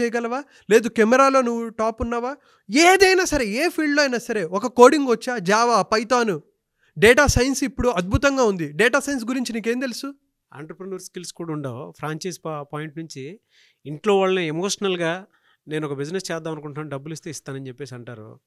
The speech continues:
Speaker 2: ఒక ఫ్రాంచైజ్ తీసుకొని ఓపెన్ చేద్దాం అనుకుంటారు, స్టార్ట్ చేసి దాన్ని డ్రైవ్ చేసేంత స్కిల్ ఉంటుందా అంటే ఉండదు. పోనీ
Speaker 1: Hmm.
Speaker 2: నేర్చుకుంటారంటే నేర్చుకోరు.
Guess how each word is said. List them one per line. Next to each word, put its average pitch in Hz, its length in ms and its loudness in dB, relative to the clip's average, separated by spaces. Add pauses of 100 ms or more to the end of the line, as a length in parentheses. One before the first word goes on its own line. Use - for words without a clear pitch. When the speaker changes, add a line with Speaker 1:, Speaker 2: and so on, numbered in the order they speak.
(100)
Speaker 2:
ఒక 123 140 -10
ఫ్రాంచైజ్ 147 460 -6
తీసుకొని 147 360 -8
ఓపెన్ 139 300 -6
చేద్దాం 131 220 -6
అనుకుంటారు, 120 480 -10
స్టార్ట్ 151 400 -4
చేసి 160 140 -4
దాన్ని 143 200 -4
డ్రైవ్ 156 280 -4
చేసేంత 160 300 -6 (420)
స్కిల్ 240 360 6
ఉంటుందా 202 320 4
అంటే 185 280 -4 (100)
ఉండదు. 143 300 -4
పోనీ 165 200 -4
Speaker 1:
Hmm. 165 100 8
Speaker 2:
నేర్చుకుంటారంటే 233 640 4
నేర్చుకోరు. 170 400 -2